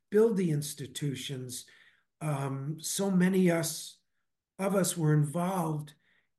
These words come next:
in doing all that. It made it really, you know, our home and our place and our community. So, um,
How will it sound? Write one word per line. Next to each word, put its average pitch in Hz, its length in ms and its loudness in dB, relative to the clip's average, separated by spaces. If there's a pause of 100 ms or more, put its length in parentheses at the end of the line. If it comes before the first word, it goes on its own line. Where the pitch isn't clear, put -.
in 180 260 2
doing 208 340 4
all 151 220 4
that. 147 260 0
It 151 200 0
made 165 360 4
it 156 180 2
really, 143 840 2 (560)
you 151 120 -2
know, 147 440 -4
our 165 480 4
home 131 720 2
and 110 220 -18
our 180 340 0
place 160 640 -4
and 117 120 -12
our 175 300 0
community. 147 840 -2 (460)
So, 139 480 -4 (380)
um, 151 460 -4